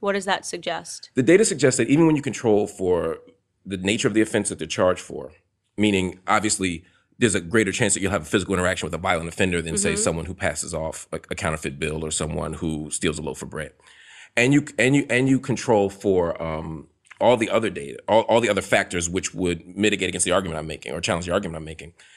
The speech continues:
Speaker 2: Blacks and, and, and Latinos are forty to fifty percent ha-, ha-, ha-, face four, are forty,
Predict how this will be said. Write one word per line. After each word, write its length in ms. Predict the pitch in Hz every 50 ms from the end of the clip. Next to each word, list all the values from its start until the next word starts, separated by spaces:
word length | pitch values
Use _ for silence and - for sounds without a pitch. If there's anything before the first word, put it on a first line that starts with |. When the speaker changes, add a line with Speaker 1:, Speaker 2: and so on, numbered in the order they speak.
| - - - _ _ _
Speaker 2:
Blacks 440 | - - - 110 117 117 117 - -
and, 200 | 104 98 - - _ -
and, 260 | 98 95 95 95 -
and 120 | 92 92 90
Latinos 520 | 98 95 - 131 127 117 104 92 90 90 -
are 80 | 85 85
forty 400 | - - - 120 120 120 117 110
to 120 | - 104
fifty 280 | 87 - 104 - - 98
percent 340 | - 98 - - 87 82 - -
ha-, 160 | - 107 - - -
ha-, 180 | 104 92 - - -
ha-, 100 | - 113 -
face 260 | - - 107 92 -
four, 360 | - - - - 110 113 - -
are 100 | 101 -
forty, 200 | - 156 151